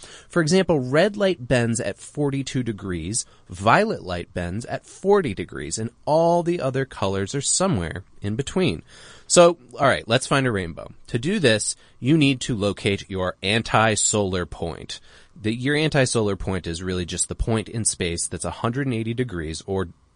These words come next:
exactly opposite, from the sun.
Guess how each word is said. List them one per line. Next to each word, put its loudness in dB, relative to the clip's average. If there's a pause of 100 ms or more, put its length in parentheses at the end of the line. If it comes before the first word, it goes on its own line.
(140)
exactly 0
opposite, -4
from -2
the -4
sun. -2